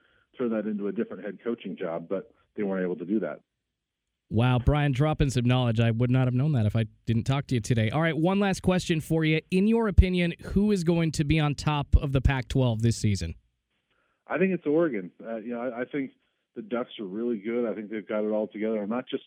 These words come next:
Speaker 1: saying that because I'm on an Oregon podcast, but
Speaker 2: <laughs>
Speaker 1: I
Speaker 2: I appreciate
Speaker 1: picked in
Speaker 2: that.
Speaker 1: my, in the Pac-twelve media vote, I picked the Ducks to win the title. I think, I think Utah kinda runs away with the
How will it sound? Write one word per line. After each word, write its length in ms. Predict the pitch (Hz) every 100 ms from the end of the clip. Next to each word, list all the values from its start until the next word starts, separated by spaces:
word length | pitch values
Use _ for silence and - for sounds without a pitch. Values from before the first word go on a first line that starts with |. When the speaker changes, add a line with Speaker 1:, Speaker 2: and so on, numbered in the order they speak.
| -
Speaker 1:
saying 200 | 127 123
that 120 | 117
because 220 | 110 113
I'm 100 | 110
on 120 | 113
an 60 | 107
Oregon 340 | 110 110 101 -
podcast, 440 | 120 110 107 95 -
but 140 | 110 98 _ -
Speaker 2:
<laughs> 220 | 101 -
Speaker 1:
I 160 | 143 120
Speaker 2:
I 60 |
appreciate 460 | 135 151 208 143 117
Speaker 1:
picked 40 |
in 60 | -
Speaker 2:
that. 60 | 120
Speaker 1:
my, 280 | 117 113 110 _ _ _
in 100 | 127
the 60 | 127
Pac-twelve 400 | - 135 143 123
media 240 | 131 120
vote, 180 | 104 104
I 60 | 104
picked 180 | 113 -
the 80 |
Ducks 260 | 107 110 - -
to 60 |
win 160 | 110 110
the 80 | 101
title. 380 | - 110 107 104
I 80 |
think, 240 | - 113 104 _ _ _ -
I 60 | 156
think 160 | 135 135
Utah 360 | 127 127 139 120
kinda 180 | 127 110
runs 260 | 113 117
away 160 | 107 117
with 160 | 110
the 60 | -